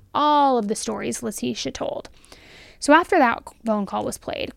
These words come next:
court adjourned for the day with plans to be back on Wednesday morning. Wednesday, trial eleven started off by continuing the phone call from the previous day between Al and Letitia. The call was pretty much more of the same, with Letitia continuing to n-,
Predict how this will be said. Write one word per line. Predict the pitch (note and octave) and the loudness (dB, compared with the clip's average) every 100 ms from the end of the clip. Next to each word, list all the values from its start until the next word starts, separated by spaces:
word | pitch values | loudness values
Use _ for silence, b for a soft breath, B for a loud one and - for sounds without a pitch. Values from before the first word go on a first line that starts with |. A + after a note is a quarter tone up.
| _ - | _ -2
court | C4+ D4 | 0 2
adjourned | C4 A3+ G#3+ | 0 -2 -2
for | G3+ A#3 | -2 -2
the | |
day | G#3 F#3+ | 0 -2
with | G3 F#3+ | -4 -6
plans | - G#3 G3+ - | -8 -6 -6 -6
to | A3 | -4
be | G#3 | -2
back | F#3+ F3+ - | -2 -6 -8
on | G#3 F#3+ | -8 -8
Wednesday | F#3 F3+ G3 | -8 -8 -8
morning. | F#3+ G3 - - C#4 B3+ b b b b D#4+ | -6 -6 -10 -12 -12 -14 b b b b -8
Wednesday, | A3 A#3+ D#4+ D#4 F4+ | 0 2 2 2 0
trial | - A3+ A3+ A#3 | 0 2 4 4
eleven | A3 F#3+ G3 | 2 0 -2
started | F#3+ - F#3+ G3 F#3+ | -4 -4 -2 -2 0
off | F#3 F#3 | -4 -4
by | G#3+ G3+ | -4 -4
continuing | G3 G#3 - C#4+ D4 C#4+ | -4 -4 0 2 4 2
the | C#4 | 0
phone | G3+ G3+ | -2 -4
call | F#3+ G3+ G3 - B B | -2 -2 -2 -4 B B
from | B A3+ | B -2
the | A3 | -2
previous | - G#3 F#3+ G3 - | -2 -4 -4 -6 -8
day | - - - | -10 -14 -12
between | A3 G#3+ G#3+ - | -8 -4 -4 -4
Al | G#3 F#3+ G3 | -6 -4 -6
and | - G#3 | -6 -8
Letitia. | G3+ - - - - - b b b b b | -8 -10 -8 -8 -8 -14 b b b b b
The | C4 | -4
call | - D#4+ | 4 4
was | F4+ | 4
pretty | - C#4 C#4 | 0 2 4
much | A3+ A3 - | 4 0 -2
more | G#3 A3+ | -2 0
of | |
the | A#3+ | 0
same, | - F#3+ F#3+ A3 | -2 -2 -2 -2
with | G#3+ A3+ | -2 -4
Letitia | G#3 A3+ G3+ A#3+ | -2 -2 -2 -2
continuing | A#3 G3 A3 A3 A#3 | -2 -2 -2 -2 -2
to | A3+ | 0
n-, | A#3 G#3+ | 0 -2